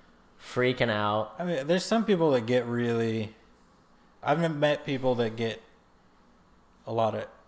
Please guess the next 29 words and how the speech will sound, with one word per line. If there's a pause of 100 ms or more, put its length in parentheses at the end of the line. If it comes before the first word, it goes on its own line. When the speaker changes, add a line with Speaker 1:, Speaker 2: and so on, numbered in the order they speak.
(100)
Speaker 2:
like, (380)
they
don't
mellow
out
when
they (200)
smoke
weed
or
Speaker 1:
Mm-hmm.
Speaker 2:
eat
weed (280)
or (240)
consume (260)
in (100)
any
fashion. (280)
When
they
do
weed,
as
I
like
to
say. (680)
Speaker 1:
Oh,
yeah.